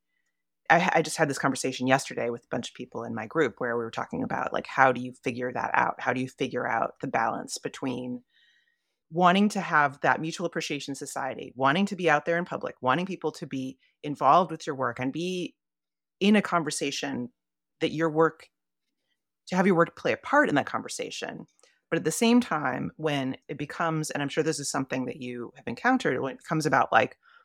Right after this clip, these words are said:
sales numbers and whatever, whatever, like, uh, that can really take away from, like, your, it's like your publisher asking you for a book about parenting.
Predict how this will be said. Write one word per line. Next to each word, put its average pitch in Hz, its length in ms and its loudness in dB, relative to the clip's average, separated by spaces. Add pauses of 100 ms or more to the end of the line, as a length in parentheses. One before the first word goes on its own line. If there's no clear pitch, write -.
(160)
sales 143 320 0
numbers 127 440 -2
and 123 200 -10 (140)
whatever, 139 280 2
whatever, 123 440 0 (280)
like, - 200 -8 (800)
uh, 50 60 -6 (640)
that - 200 6
can 165 160 -2
really 151 200 2
take 156 200 -4
away 135 400 2
from, 117 600 -4 (520)
like, 170 180 4
your, 175 140 2
it's 160 120 -2
like 170 160 2
your 165 80 -2
publisher 165 360 0
asking 131 300 4
you 127 120 -2
for - 120 -6
a 120 60 -4
book 131 140 -2
about - 180 -4
parenting. 117 480 -8